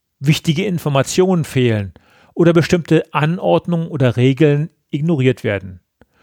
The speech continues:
Und wenn es nicht möglich ist, einen bestimmten Mitarbeiter direkt zu identifizieren,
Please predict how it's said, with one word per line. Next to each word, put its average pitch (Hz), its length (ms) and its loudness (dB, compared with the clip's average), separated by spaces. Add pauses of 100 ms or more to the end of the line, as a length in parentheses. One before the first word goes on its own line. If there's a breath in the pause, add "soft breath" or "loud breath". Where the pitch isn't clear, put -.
(300 soft breath)
Und 156 120 2
wenn 180 120 4
es 131 180 2
nicht 185 320 2
möglich 226 380 2
ist, - 260 0
einen 147 220 -2
bestimmten 196 560 -2
Mitarbeiter 143 540 2
direkt 131 420 0
zu - 120 -4
identifizieren, 139 880 -2